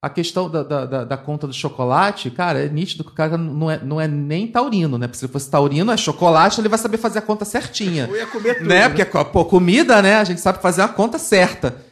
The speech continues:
Speaker 1: Nem isso. Mas, assim, cara, é, é muita vergonha, bicho. Assim, eu, é, a gente passa vergonha.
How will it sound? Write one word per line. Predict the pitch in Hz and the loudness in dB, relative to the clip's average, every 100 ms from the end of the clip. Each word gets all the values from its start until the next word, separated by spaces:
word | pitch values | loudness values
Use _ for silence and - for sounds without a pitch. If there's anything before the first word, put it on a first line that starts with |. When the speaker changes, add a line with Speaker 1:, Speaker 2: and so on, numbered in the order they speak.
| _ - | _ -8
Speaker 1:
Nem | 139 269 226 | -4 -2 -2
isso. | 202 - 113 - _ _ _ | -4 -6 -10 -12 _ _ _
Mas, | 147 165 | -4 -4
assim, | 165 170 | -6 -8
cara, | 214 208 170 | -4 -2 -2
é, | 143 - - - _ _ _ - | -6 -10 -16 -20 _ _ _ -6
é | |
muita | 165 175 196 | -4 -2 -2
vergonha, | 202 - 170 170 147 104 | -4 -4 -6 -6 -6 -10
bicho. | 104 98 - 98 | -12 -18 -16 -14
Assim, | 104 - 110 110 - | -14 -14 -12 -10 -10
eu, | 120 - | -10 -10
é, | 110 104 - - | -12 -12 -16 -12
a | |
gente | 117 180 - | -8 -8 -4
passa | 165 247 175 | -4 -2 -4
vergonha. | 131 120 104 90 | -8 -8 -10 -12